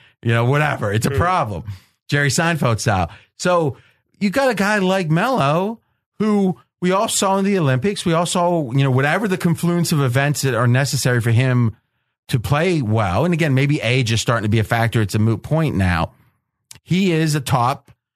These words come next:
Speaker 1: you know, fifteen player, or at least he was at a certain point. So you get intoxicated by it, right? But the guys that are really sharp like Belichick,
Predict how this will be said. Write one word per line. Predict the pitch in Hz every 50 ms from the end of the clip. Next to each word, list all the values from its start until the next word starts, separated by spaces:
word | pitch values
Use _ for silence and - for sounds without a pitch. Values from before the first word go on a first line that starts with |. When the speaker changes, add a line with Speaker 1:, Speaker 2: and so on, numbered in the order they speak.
| _ _ _ _ _ -
Speaker 1:
you | 104
know, | 101 92 120
fifteen | 123 - - 147 143 - - 147 156 156
player, | 127 127 147 170 220 233 190 143
or |
at | 139 139
least | 151 151 -
he | - 151
was | 120 120 135 147 160 214 226 196 170
at | 127 113
a |
certain | 98 - - 110 92 87 101 95
point. | - 104 95 90 95 127 165 233 - - _ _ _ _ _ _ _ -
So | - 311
you | 269 254 247
get | 208 277 262 247
intoxicated | 196 - 240 240 254 - - - 151 - 139 127 120 110 98 87
by | 95 92 82 78 76 -
it, | - - - -
right? | 98 101 107 127 170 202 208 - - _ _ _ _ _ _ _ -
But | 127 127 127 131 110 - - - - - - - _ _ _ -
the | 117 127
guys | 113 98 135 131 135 165 175 160 139
that | 143
are | 131 127
really | 120 117 120 135 147 151 160 160
sharp | - - - 139 139 147 143 160
like | 151 139 131 104
Belichick, | 107 113 117 131 151 160 - - 175 185 196 -